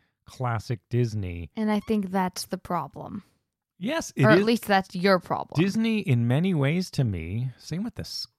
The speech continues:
Speaker 1: god-awful Skyliner. <laughs> I know many of you listeners love it. I can't stand it.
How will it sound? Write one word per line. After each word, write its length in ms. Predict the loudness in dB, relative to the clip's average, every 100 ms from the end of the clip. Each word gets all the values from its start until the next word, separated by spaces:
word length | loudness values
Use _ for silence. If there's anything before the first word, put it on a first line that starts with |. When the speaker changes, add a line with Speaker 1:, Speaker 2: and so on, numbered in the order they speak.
| -6
Speaker 1:
god-awful 520 | -2 0 0 0 -4
Skyliner. 760 | -4 -2 0 2 4 4 4 2
<laughs> 0 |
I 80 |
know 200 | 2 0 -2 -8 -14 -8
many 240 | -2 0
of 80 | 0
you 180 | 2 4
listeners 380 | 4 2 -2 0
love 260 | 0 0
it. 80 | 0
I 60 | -4
can't 300 | -4 -4 -4
stand 380 | -6 -4 -2 -2
it. 160 | -4